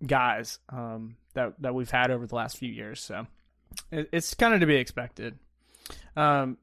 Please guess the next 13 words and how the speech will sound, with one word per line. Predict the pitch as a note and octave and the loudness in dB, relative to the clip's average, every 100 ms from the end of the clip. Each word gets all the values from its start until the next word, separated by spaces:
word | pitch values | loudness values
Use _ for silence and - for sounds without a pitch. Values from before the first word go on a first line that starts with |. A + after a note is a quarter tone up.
| _ | _
but | D#3+ F3+ E3 - _ - _ - | 2 6 6 2 _ -20 _ 4
honestly, | F3+ G3 F3+ | 6 8 6
okay, | D#3+ C#3+ A#2 - - _ _ | 6 4 0 -2 -20 _ _
uh, | D#3 D#3+ | -6 -2
let's | D#3+ E3+ - - _ _ | 0 0 -4 -12 _ _
talk | D#3+ F#3 G3+ | 4 6 8
about, | G3 F3+ E3 C3 _ _ _ | 8 8 8 6 _ _ _
you | - D3+ | -6 -2
know, | C#3 A#2+ - | -2 -2 -10
wide | C#3 D3+ E3+ | 4 6 6
receiver | F3 - E3 D#3 D#3 | 4 0 0 2 0
to | C#3 | -2
quarterback. | - D#3 D3 C#3 C3+ B2+ - | 2 4 4 4 2 2 -4